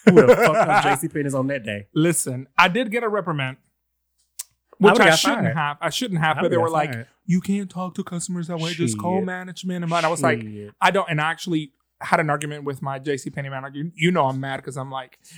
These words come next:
Speaker 2: using my hand a lot.
Speaker 1: <laughs>
Speaker 2: Um, but I had a conversation with him, and <laughs> I said, "Like an
Speaker 1: <laughs>
Speaker 2: eagle."
Speaker 1: The e-, no, no,
Speaker 2: Um,
Speaker 1: notice the man on top of the mountain.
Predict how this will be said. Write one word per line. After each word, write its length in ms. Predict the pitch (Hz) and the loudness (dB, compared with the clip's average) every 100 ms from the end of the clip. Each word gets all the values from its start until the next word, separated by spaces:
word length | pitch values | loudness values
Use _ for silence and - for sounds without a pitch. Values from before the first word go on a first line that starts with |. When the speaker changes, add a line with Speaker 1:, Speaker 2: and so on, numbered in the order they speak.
| - | -4
Speaker 2:
using 300 | 156 147 156 | 2 4 4
my 120 | 139 131 | -2 -2
hand 240 | 139 131 | -2 -2
a 40 | |
lot. 220 | 123 123 139 | 0 0 -2
Speaker 1:
<laughs> 40 | - - 554 - | -2 2 2 6
Speaker 2:
Um, 460 | 185 170 156 147 - | 6 6 4 0 -2
but 420 | 156 170 156 151 - | 0 2 4 0 -2
I 200 | 165 151 | -2 0
had 140 | 135 156 | -2 -4
a 20 | |
conversation 480 | 151 143 143 143 151 | -4 -6 -6 -4 -4
with 100 | 135 | -2
him, 220 | 262 247 | -2 -4
and 100 | 165 | -4
<laughs> 20 | |
I 40 | 151 - - | -4 -4 -6
said, 340 | - - 539 - 453 - _ - | 0 6 6 6 -4 -8 _ -6
"Like 200 | 160 220 | 2 4
an 100 | - | 4
Speaker 1:
<laughs> 20 | |
Speaker 2:
eagle." 520 | 208 247 196 170 156 160 | 2 2 2 0 -4 -6
Speaker 1:
The 60 | |
e-, 160 | 156 170 - - | -10 -10 -10 -4
no, 120 | 196 | 4
no, 60 | 208 185 | 4 4
Speaker 2:
Um, 160 | 170 | 0
Speaker 1:
notice 240 | 160 175 185 | -4 -4 -4
the 100 | 165 | -6
man 160 | 160 | -6
on 80 | 156 | -6
top 180 | 160 151 | -4 -4
of 40 | 143 | -4
the 60 | |
mountain. 300 | 147 156 113 | -8 -10 -12